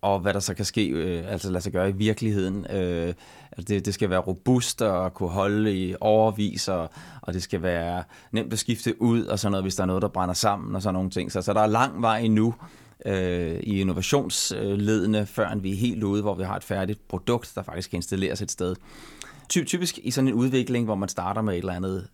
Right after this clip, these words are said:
fedt resultat, som så skal ende med et produkt, så bliver resultatet, det bliver mindre og mindre, fordi der skal mange lag på. Øh, altså, kan det ikke helt lige så meget, når det er slut. Så derfor er det godt at starte med et resultat, som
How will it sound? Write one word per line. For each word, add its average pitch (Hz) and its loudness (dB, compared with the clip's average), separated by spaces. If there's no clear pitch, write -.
fedt 107 -4
resultat, 131 -4
som 107 -4
så 98 -2
skal 98 -4
ende 98 0
med 101 -2
et - -14
produkt, 95 -4
så - -4
bliver 107 2
resultatet, 110 -2
det 110 -2
bliver 101 -2
mindre 110 0
og 117 2
mindre, 104 2
fordi 101 -2
der 98 0
skal 104 -4
mange 107 2
lag 104 2
på. - 0
Øh, 90 -2
altså, - -6
kan 107 -2
det 110 4
ikke 110 0
helt 139 2
lige 120 0
så 123 0
meget, 95 2
når 104 0
det 90 -2
er 85 -4
slut. 117 -2
Så - -4
derfor 120 2
er 120 2
det 110 0
godt 120 4
at 117 -2
starte 104 2
med 113 0
et 107 0
resultat, 107 -4
som 113 -4